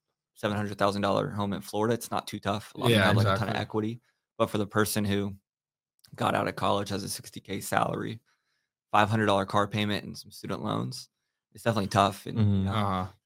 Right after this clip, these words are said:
Speaker 1: a lot more coaching of, like, "Hey, this is what you really wanna do, you know, let's do this over the next twelve months. Let's work on paying down your credit cards," or, you
Speaker 3: Mm-hmm.
Speaker 1: know, maybe refinancing your car or trading it in, getting something else. If,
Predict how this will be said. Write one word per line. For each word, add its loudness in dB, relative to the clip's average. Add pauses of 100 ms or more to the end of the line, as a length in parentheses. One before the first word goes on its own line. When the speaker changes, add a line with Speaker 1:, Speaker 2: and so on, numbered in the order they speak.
(140)
Speaker 1:
a -16
lot 6
more 4
coaching 0
of, -6
like, -6
"Hey, -6 (180)
this -6
is -6
what 0
you -2
really -2
wanna -4
do, -2
you -6
know, -8 (180)
let's -8
do -4
this -4
over -8
the -14
next -16
twelve -6
months. -6
Let's -10 (520)
work -6
on -4
paying -2
down 0
your -8
credit -8
cards," -6
or, 4
you 6
Speaker 3:
Mm-hmm. 4
Speaker 1:
know, -4 (420)
maybe -2
refinancing 2
your -4
car 2
or -6
trading -6
it -4
in, -4
getting -6
something -20
else. -8
If, -20